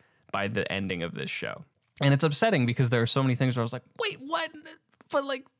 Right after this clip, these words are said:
but what about?" And it, and it's, it's un-, it's unfortunate that, I mean, and I, again, I haven't watched The Return yet. I'm very excited to do so. To just not have those questions answered for, you know, thirty years as just a fan of the show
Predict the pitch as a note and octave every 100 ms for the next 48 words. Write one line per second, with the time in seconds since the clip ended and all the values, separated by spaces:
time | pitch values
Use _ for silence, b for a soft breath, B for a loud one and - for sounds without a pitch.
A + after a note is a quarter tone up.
0 | _ C4+ D4+ D#4+ - C4+ C4 - D#3+ -
1 | C#3+ C#3 C3+ - b b b b b b
2 | C#3+ C3+ - C#3+ C3+ B2+ - C#3+ B2+ C#4+
3 | C#4 B2+ A#2 A2+ A2 - A#2+ - B2 A2
4 | A2+ G#2+ A#2 A#2+ A#2 A#2 A2 A2+ G#2+ G#2
5 | G#2+ - - G2 - E3+ E3+ A2 G2+ F2
6 | G#2 A#1+ - C#3 B2 A2+ A2+ C3+ - F#2
7 | F2+ _ _ _ - A#2 A#2 - A2+ A#2
8 | A2+ - A2+ A2+ A2 - A#2+ - A2 -
9 | A#2+ A2+ A2 A2+ - G#2 G2 - A2+ F2+
10 | E2 - B2 A#2+ A#2 A2+ C3 A2+ G#2+ A2
11 | - G#2 A2+ - - D#3 - B2+ A#2+ A2+
12 | G#2+ D3 D3+ A#2 A2